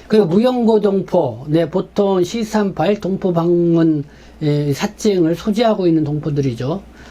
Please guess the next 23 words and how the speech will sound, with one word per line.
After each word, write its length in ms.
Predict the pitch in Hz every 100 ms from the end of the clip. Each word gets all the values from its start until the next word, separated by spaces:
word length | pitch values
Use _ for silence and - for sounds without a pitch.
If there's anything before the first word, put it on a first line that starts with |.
| - -
어, 120 | 143 156
이렇게 200 | 170 170
이제 120 | 156
시기별로 1000 | 147 247 220 240 208 190 170 180 185 131
언제 300 | 139 180 175
사증을 600 | - 214 - 185 160 208
시청할 500 | 214 208 - 196 180
수가 240 | 170 - 151
있는지가 380 | 147 135 151 151
쭉 240 | 180 160
나와 240 | 123 143
있습니다. 520 | 165 - 131 110 113 - - - - - - - - - -
이 260 | 175 185 175
방문 460 | 196 226 240 233
취업 340 | 214 226 220 -
총 580 | 247 240 233 226 220
정원이 680 | 208 165 190 190 214 175 113 - - - - -
이천이십이 720 | 180 - 220 196 185 - 196
년 120 | 202
일월부터 960 | 175 175 196 180 160 147 - 156 214 - - _ -
이만, 440 | 165 190 190 180 -
이십오만 840 | 175 190 214 190 143 165 220 214
명으로, 580 | 185 165 143 147 208